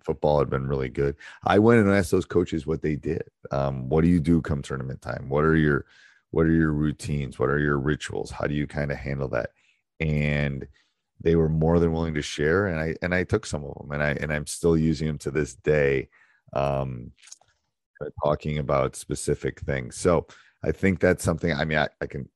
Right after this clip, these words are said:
if you really wanna know at some point in a future podcast, I can, I can share with those what we do, but I think they have to be individual to your team. You know, I can tell you a family one that we've done since our kids have been little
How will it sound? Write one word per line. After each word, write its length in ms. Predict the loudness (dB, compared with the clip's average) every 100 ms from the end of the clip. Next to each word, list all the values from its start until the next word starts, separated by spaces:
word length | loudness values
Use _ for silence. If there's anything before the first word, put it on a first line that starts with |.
| -10
if 180 | -8
you 120 | -4 2
really 280 | 4 6
wanna 240 | 4 2 0
know 200 | -2 -2
at 100 | -4
some 160 | -8
point 240 | -4 -2 -2
in 80 | -4
a 60 |
future 480 | -4 -6 -4 -4 -4 -6
podcast, 420 | -4 0 0 0
I 60 | -4
can, 240 | -6 -10 -10 -12 -12 -12 _
I 60 | -10
can 160 | -8
share 300 | -10 -2 0
with 160 | 0 0
those 360 | -2 -2 -6 -12
what 220 | -6 -6 -4
we 240 | 0 0
do, 300 | 2 2 2
but 240 | 0 -4 -4 -14 -20 -20 -10
I 80 |
think 300 | -4 0 0
they 140 | 2 2
have 360 | 2 0 0 0
to 120 | -4
be 320 | -2 -4 -6 _ _ _ _ -6
individual 800 | 0 0 0 2 0 0 0 -2
to 200 | -4 -8
your 800 | -6 -2 0 0 0 0 0 -4 -10 _ _
team. 360 | -10 -10 -8 -6
You 60 |
know, 80 | 0
I 100 | 0
can 160 | 0 -4
tell 160 | 2
you 120 | 2 2
a 40 |
family 440 | 0 -2 -2 -2
one 200 | -4 -6
that 120 | -6 -8
we've 200 | -8 -4
done 220 | -6 -6
since 240 | -12 -6
our 120 | -4
kids 280 | -4 -8 -10
have 100 | -12
been 140 | -12 -10
little 340 | -8 -8 -10